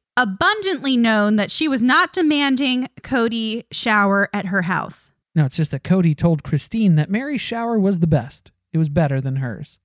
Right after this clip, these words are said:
Speaker 2: It's a better shower. I don't know what to
Speaker 1: Which
Speaker 2: tell you.
Speaker 1: Christine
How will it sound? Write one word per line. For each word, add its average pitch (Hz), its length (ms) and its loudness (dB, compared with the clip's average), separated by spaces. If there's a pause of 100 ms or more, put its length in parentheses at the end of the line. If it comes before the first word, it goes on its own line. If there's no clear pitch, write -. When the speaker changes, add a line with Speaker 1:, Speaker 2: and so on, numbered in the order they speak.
(120)
Speaker 2:
It's - 80 -16
a - 20 -10
better 262 220 -4
shower. 208 460 -6 (200)
I 170 60 -2
don't 208 80 2
know 247 80 2
what 359 60 2
to - 20 -2
Speaker 1:
Which 381 100 -6
Speaker 2:
tell 226 140 0
you. 139 240 -2
Speaker 1:
Christine 359 680 -4